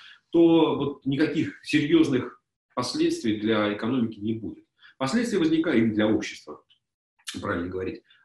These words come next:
А последствия, м, серьёзные последствия могут возникать и будут возникать, если этот кризис затянется. Вот если выход из кризиса, выход по-, в, из, э, эпидемиологического кризиса, в первую очередь,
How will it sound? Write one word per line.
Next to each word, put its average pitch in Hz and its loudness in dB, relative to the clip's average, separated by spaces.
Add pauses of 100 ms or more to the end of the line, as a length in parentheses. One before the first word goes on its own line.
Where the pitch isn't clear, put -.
А 98 -6
последствия, 151 2
м, 113 2
серьёзные 151 2
последствия 170 -6 (220)
могут 123 -2
возникать 120 -8
и 107 -8
будут 110 -4
возникать, 101 -4 (260)
если 123 -2
этот - -10
кризис 104 -6
затянется. 90 -10 (600)
Вот 120 -4
если 156 2
выход 139 -2
из 123 -4
кризиса, 131 -4
выход 117 -2
по-, 95 -4
в, 113 -8
из, 135 0
э, 107 -6
эпидемиологического 113 -4
кризиса, - -6
в - -20
первую 82 -8
очередь, - -14